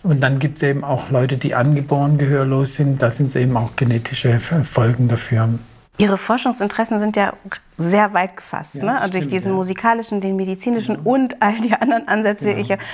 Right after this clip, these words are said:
Speaker 2: ähm, und da habe ich eine Forschungsarbeit, ähm, entdeckt. Ich weiß nicht, ob wir darüber jetzt schon gesprochen haben, und zwar Emotionen, äh, bei akustischer Kommunikation.
Speaker 1: Genau.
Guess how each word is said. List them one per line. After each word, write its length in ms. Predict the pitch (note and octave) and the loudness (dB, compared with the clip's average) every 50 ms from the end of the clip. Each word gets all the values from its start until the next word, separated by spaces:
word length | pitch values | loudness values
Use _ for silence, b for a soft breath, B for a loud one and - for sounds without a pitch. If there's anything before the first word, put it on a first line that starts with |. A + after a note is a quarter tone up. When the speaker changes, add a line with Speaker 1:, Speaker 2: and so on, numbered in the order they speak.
| B B B B B | B B B B B
Speaker 2:
ähm, 260 | G3+ G3 G3 F3 - - - - | -2 -2 -2 -4 -6 -10 -8 -4
und 160 | G#3+ G#3 G3+ | -2 0 2
da 100 | G#3+ G#3 | 2 2
habe 120 | G#3+ G#3+ A#3 | 2 2 0
ich 100 | A#3 - - - | -2 -6 -4 -2
eine 460 | F#3 G3 A3 B3 C4+ C4+ C4 B3+ A#3+ | 0 0 0 0 2 2 0 0 0
Forschungsarbeit, 800 | - B3+ B3 B3+ B3 B3 B3 A#3 A3+ A3+ A3 A3+ A3+ A3+ - - | 0 -2 -2 0 -2 -2 0 0 0 2 0 0 -2 -4 -8 -8
ähm, 340 | - G#3+ G#3+ G#3+ G#3+ G#3 G3 - - _ _ _ _ - | -4 -2 -2 -2 -2 -2 -4 -6 -10 _ _ _ _ -4
entdeckt. 540 | G#3+ G#3 G#3 G#3+ A3 G#3+ - - - - - - F3+ - | -4 -2 0 -2 -2 -2 -6 -14 -20 -20 -12 -8 -6 -6
Ich 160 | - F#3 - | -6 -4 -2
weiß 220 | G3 G3 G#3 - - | 0 -2 -2 -2 -8
nicht, 160 | - - F3 | -8 -4 -4
ob 140 | F#3 - - | -4 -2 -2
wir 60 | F#3 | -2
darüber 280 | F#3+ F#3 F3+ F#3 F#3+ F#3 | 0 -2 -2 0 -2 -2
jetzt 140 | F#3 F#3 | -2 -2
schon 120 | - F#3+ F#3 | -2 -2 -2
gesprochen 460 | F#3 - - G#3 A3+ B3+ B3+ A#3+ A#3 | -4 -4 -4 -4 -2 0 0 0 2
haben, 220 | A#3 A3+ A#3 A3 B B B B B B | 2 2 0 -2 B B B B B B
und 160 | G3 G3 - | -4 -4 -2
zwar 280 | - - G3+ G3 - | 0 0 0 0 0
Emotionen, 840 | - G3+ G3 G3 F#3+ - - - G3+ G#3 A3+ A#3 A#3+ A#3+ A#3+ A#3 - | 0 -2 -2 -2 -2 -4 -4 -2 0 0 2 2 2 2 2 2 2
äh, 160 | - G#3 G3+ F#3+ | 2 0 2 2
bei 320 | - G3 G3 G3 G3 G3 - - | 2 2 2 2 2 0 0 0
akustischer 640 | G3 F#3+ - - - A3+ A3 - A#3 G#3+ - - G3+ | -2 -4 -2 -2 -4 -4 -4 -4 -6 -4 -4 -4 -4
Kommunikation. 1080 | - - G3+ G3 G3 G3 F#3+ F#3 F#3 - - F#3+ F#3 - - - F3 D#3 D3+ D3 D3+ F3 | -2 -2 -2 0 2 2 2 0 0 -2 -4 -6 -6 -6 -4 -2 0 0 0 0 0 0
Speaker 1:
Genau. 200 | D3 C3 A#2+ | 0 0 -2